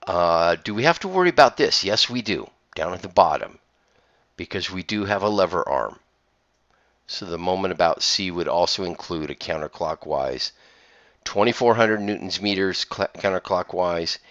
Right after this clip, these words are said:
A Y, six A Y counterclockwise,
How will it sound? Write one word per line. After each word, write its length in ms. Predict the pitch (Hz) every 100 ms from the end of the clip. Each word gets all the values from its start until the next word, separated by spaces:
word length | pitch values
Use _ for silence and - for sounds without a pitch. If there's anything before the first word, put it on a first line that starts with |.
| - _ _ -
A 200 | 110 120
Y, 420 | 117 107 101 92 -
six 520 | - 131 - - - -
A 160 | 101
Y 460 | 101 98 92 87 82
counterclockwise, 1080 | - 85 80 - 85 78 82 80 76 76 -